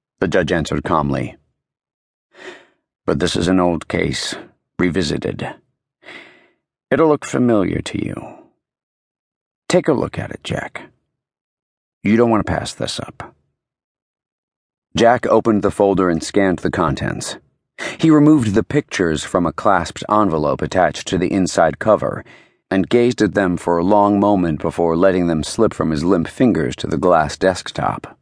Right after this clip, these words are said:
The grainy pictures glared in the fluorescent light as a deep sense of foreboding washed over him.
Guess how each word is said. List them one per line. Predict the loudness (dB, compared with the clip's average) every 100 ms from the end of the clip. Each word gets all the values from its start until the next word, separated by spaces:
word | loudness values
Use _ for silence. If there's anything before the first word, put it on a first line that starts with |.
| _ _ _ _ -12 -12 -4
The | -2
grainy | 2 2 4 2 0
pictures | -2 -6 -2 -2 -2
glared | -2 2 4 4 2 0
in | -2
the | -4
fluorescent | 0 2 2 0 0
light | 2 2 0
as | -2
a | -4
deep | -2 -2 -2 -6
sense | -6 -2 -2 -2 -4
of | -4
foreboding | -2 -2 2 0 0 -4 -8 -4
washed | 0 0 0 -2
over | -2 -6
him. | -6 -6 -6